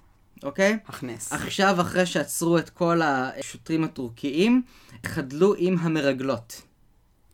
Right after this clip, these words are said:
Speaker 2: חדלו עם
Speaker 1: המרגלות שנפוצו.
Speaker 2: אה, אולי זה סוג של רכב?
Speaker 1: הלשנות.
Speaker 2: אה, יפה.
Speaker 1: כן.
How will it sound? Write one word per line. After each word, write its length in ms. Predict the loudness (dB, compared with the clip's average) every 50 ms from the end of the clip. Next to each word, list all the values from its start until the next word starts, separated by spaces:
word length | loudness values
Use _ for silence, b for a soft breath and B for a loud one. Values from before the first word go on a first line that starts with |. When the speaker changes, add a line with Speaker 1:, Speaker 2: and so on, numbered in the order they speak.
| _ _ _ _
Speaker 2:
חדלו 580 | -16 -14 -12 -12 -12 -12 -8 -6 -4 -4 -4 -4 -6
עם 180 | -8 -12 -12 -14 -16 _ _ _ _ _ _ _ _ _ _ _ _ B B B B B B B B
Speaker 1:
המרגלות 640 | -2 0 2 2 2 2 0 0 2 2 2 2 2
שנפוצו. 680 | 2 0 0 0 0 2 2 2 2 0 -4 -6 -6 -8 -8 -12 _ _ _ _ _ _ _ _ _ _ _ _ _ _ _ _ _ _ _ _ _ _ _ _ _ _ _ _ _ _ _ _ _ _ _ _ _ _ _ _ _ b b b b b b b b -4 -2
Speaker 2:
אה, 120 | 0 0 0
אולי 280 | 0 -2 -4 -4 -4
זה 120 | -6 -10 -10
סוג 200 | -10 -10 -12 -12
של 140 | -10 -6
רכב? 100 | -2 -2
Speaker 1:
הלשנות. 720 | -2 -2 -2 -2 -2 0 0 -2 -4 -6 -8 -12 -16 -16 -18 _ _ _ _ -20 -20 -18 -18 -20 -20 -20 _ _ _ _ -8
Speaker 2:
אה, 1120 | -6 -4 -4 -4 -4 -4 -4 -4 -4 -4 -4 -6 -6 -6 -6 -6 -8 -8 -8 -8 -10 -10 -12
יפה. 260 | -14 -14 -10 -10 -8 -8 -10 -12 _ _ _ -10
Speaker 1:
כן. 220 | -8 -6 -6 -6